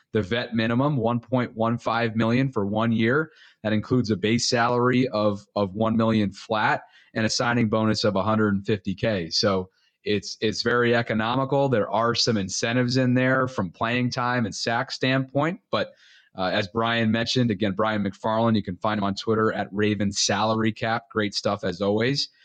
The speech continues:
but those, those incentives are not likely to be earned. So the moral of the story, what my, what my point that I'm trying to make here is if he can give the Ravens a fraction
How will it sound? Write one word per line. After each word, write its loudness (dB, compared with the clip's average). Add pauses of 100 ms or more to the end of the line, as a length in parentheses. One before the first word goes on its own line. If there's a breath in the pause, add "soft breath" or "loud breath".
(200 soft breath)
but -2
those, 0
those 2
incentives 0
are 0
not -2
likely -2
to -8
be -4
earned. -4
So -2 (180)
the -4
moral 2
of -6
the -2
story, 0 (240)
what -8
my, -2 (500)
what -4
my -4
point -4
that -8
I'm -2
trying -2
to -4
make -2
here -2
is 0 (380)
if -6
he -2
can -4
give 0
the 0
Ravens 0
a -4
fraction -4